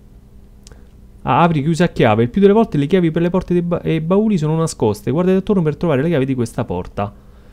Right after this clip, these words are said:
Quindi la chiave sta da qualche parte, carissimi. Non è che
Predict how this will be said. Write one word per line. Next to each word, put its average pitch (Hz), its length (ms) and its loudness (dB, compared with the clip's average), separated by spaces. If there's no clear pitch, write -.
Quindi 208 400 2
la 214 120 4
chiave 135 280 2
sta 147 160 -4
da 160 100 2
qualche 160 300 0
parte, 110 560 0
carissimi. 120 720 0
Non 185 120 0
è 190 40 4
che 131 220 2